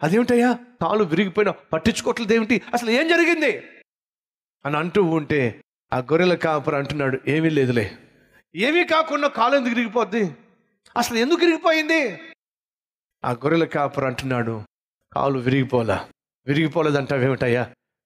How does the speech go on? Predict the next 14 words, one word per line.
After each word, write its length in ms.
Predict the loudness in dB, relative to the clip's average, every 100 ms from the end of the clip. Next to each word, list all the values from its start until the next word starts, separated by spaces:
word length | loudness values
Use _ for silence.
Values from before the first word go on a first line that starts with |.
| _ _ -6
కళ్ళ 140 | -2
ముందు 180 | 2 2
కనిపిస్తుందిగా 680 | 2 0 0 -2 -2 0 0
విరిగిపోయిన 500 | 0 0 0 0 -2
కాలు," 440 | -2 -2 0 -4 -6 _ _ _ _ _ -4
అంటున్నాడు. 500 | -2 -2 -2 -4 -2
"నేను 140 | -2
చెప్తున్నాగా 720 | -2 0 0 2 2 -2 -4 _ _ _
కాలు 300 | -2 -2 -2
విరిగిపోలా." 720 | -2 0 0 -2 -2 -2 -2 -8 _ -6
"మరి 140 | -2
ఏమైంది?" 460 | 2 2 0 -4 -10 _ _ _ _ _ _ _ _ _ _ _ _ _ _ _ _ _ _ _ _ _ _ _ _ _ _ _
"నేనే 220 | -2 0
విరక్కొట్టా." 720 | 0 0 -4 -4 -4 -4 -10